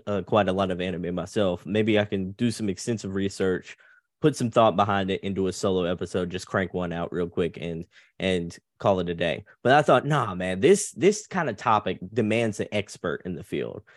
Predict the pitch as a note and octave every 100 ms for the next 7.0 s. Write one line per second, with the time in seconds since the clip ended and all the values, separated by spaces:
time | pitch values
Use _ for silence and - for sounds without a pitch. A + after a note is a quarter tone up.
0 | - _ - D3 A#2 F2+ - _ C3+ D#3
1 | F3 D#3+ D#3 C#3+ B2 C3+ G#2+ F#2+ G2+ F#2
2 | F2+ F2+ - G2 G2 F#2 F2 - G#2 A#2
3 | A#2 - G#2+ G2 G#2 G2 F#2 - G2 A#2
4 | G2+ F#2+ F2+ F2 F2+ - G#2 G#2 A#2 G#2+
5 | G#2 G2 A#2 A#2 G#2+ G#2 G2+ G2 F#2+ -
6 | F#2+ - - F#2 F#2+ F#2 F2+ F2+ F2 E2+